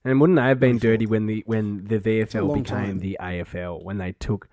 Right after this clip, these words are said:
Speaker 1: when they took their name, wouldn't they have been <laughs> dirty on that? No, we're now
Speaker 2: Oh,
Speaker 1: the
Speaker 2: so
Speaker 1: A F L.
Speaker 2: dirty.
Speaker 1: It's like, we're the fucking A F L. We're the
Speaker 2: We're not,
Speaker 1: anti.
Speaker 2: we've already, we've always been the A F L.
Speaker 1: We, we're the one true A F L. And then you're out there spruiking your A F L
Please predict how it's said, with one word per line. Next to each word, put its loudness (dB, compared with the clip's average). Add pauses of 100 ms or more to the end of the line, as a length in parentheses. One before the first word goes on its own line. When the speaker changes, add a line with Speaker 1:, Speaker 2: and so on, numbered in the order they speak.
(140)
Speaker 1:
when 4
they 2
took 0
their 0
name, -6
wouldn't -4
they -4
have -6
been -2
<laughs> -20
dirty -4
on -6
that? -8 (920)
No, 4
we're 4
now 4
Speaker 2:
Oh, 2
Speaker 1:
the 4
Speaker 2:
so 4
Speaker 1:
A 2
F -2
L. 0
Speaker 2:
dirty. 0
Speaker 1:
It's -2
like, 0
we're 8
the 2
fucking 2
A 0
F -2
L. 4
We're 4
the 6
Speaker 2:
We're 4
not, 6
Speaker 1:
anti. 0
Speaker 2:
we've 8
already, 4
we've -2
always 0
been 0
the 0
A 2
F -6
L. -4 (180)
Speaker 1:
We, 4
we're -2
the -2
one 4
true 2
A 2
F -6
L. -8 (260)
And -8
then -2
you're 4
out 2
there 2
spruiking 2
your 6
A 0
F -6
L -2